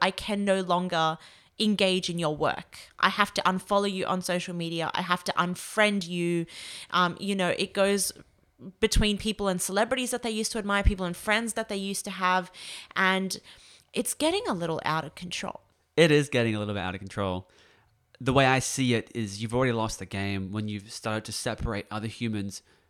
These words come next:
Speaker 2: from being a part of the whole race. So you almost see them as dead to you, or, like, their existence is not worth them existing. Uh, <laughs> I'm not really wording that well, but I think you s-, I think you know what I mean, right?
Speaker 1: It's dismissal.
Speaker 2: Dis-,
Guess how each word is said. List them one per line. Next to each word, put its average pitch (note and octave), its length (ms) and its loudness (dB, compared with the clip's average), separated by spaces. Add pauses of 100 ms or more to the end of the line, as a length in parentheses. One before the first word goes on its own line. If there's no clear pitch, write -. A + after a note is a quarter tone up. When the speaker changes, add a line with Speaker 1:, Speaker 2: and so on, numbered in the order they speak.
(360)
Speaker 2:
from A2+ 520 0
being A2+ 280 0
a G#2 60 -4
part G2 400 -2
of F#2+ 280 -12
the G#2+ 100 -8
whole G2+ 240 -6
race. - 480 -10 (600)
So - 160 0
you C3+ 200 6
almost C#3 260 4
see C#3 80 2
them B2 140 2
as A2 80 -4
dead G#2 260 0
to G#2+ 80 -6
you, F2+ 320 -8
or, G#2 260 0
like, G2+ 320 -8
their A2 520 0
existence A#2 800 -2 (360)
is C3+ 220 4
not C3 320 4 (460)
worth B2+ 640 2 (560)
them A2+ 240 0
existing. G#2 560 -10 (960)
Uh, A2 160 -2
<laughs> - 40 -
I'm C#3+ 80 2
not C#3+ 120 6 (100)
really E3 160 8
wording C#3+ 260 6
that B2+ 140 2
well, A#2 140 2
but A#2 100 2
I - 20 2
think C#3+ 200 2
you C#3+ 60 -2
s-, C#3 180 -4
I - 40 -2
think C3+ 120 2
you C3+ 60 4
know C3+ 80 4
what A#2 40 4
I A#2 40 2
mean, A#2 260 4
right? A2 160 2
Speaker 1:
It's - 160 -2
dismissal. B3+ 800 -2
Speaker 2:
Dis-, E3 100 2